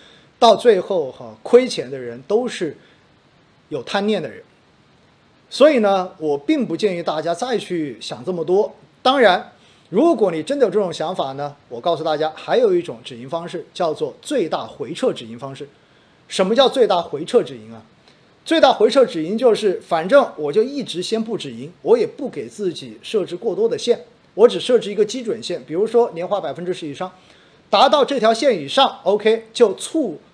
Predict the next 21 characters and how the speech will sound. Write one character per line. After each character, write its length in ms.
触 300
发 280
了 180
最 240
大 160
回 220
撤 160
止 240
盈 340
这 180
个 100
指 260
令， 280
哎， 140
在 100
我 80
的 80
脑 160
海 100
中 160
间。 160